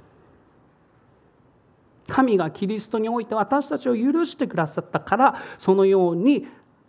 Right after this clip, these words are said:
許し合おうって。主が私たちを許してくださったから、その許しを受けたから、だから私たちも互いの間で許し合おうって。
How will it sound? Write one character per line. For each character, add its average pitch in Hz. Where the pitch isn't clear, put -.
許 202
し 208
合 233
お 240
う 240
っ -
て。 -
主 302
が 247
私 220
た -
ち -
を 233
許 262
し -
て 233
く 185
だ 220
さ 220
っ 214
た 202
か 196
ら、 190
そ 233
の 254
許 247
し 247
を 226
受 311
け 285
た 185
か -
ら、 202
だ 247
か 233
ら 185
私 170
た -
ち 160
も 156
互 180
い -
の 185
間 180
で 180
許 156
し 160
合 156
お 175
う 180
っ 180
て。 -